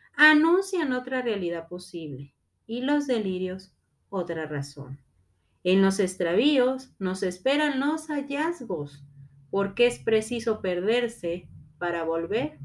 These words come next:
a encontrarse. Eduardo Galeno. Entonces, dibujando tu presente te lleva a entender que cada escena,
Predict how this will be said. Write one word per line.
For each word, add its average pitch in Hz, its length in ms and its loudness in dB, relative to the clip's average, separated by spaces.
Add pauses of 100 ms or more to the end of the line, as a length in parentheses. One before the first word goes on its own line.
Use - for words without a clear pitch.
(180)
a 165 100 -8
encontrarse. 143 1040 -10 (760)
Eduardo 180 560 -4
Galeno. 156 480 -12 (1040)
Entonces, 220 920 0 (400)
dibujando 302 560 6
tu - 140 2
presente 254 840 2
te 214 220 6
lleva 233 480 2
a 180 60 -2
entender 175 800 -4
que 175 260 -8
cada 190 340 0
escena, 185 600 -6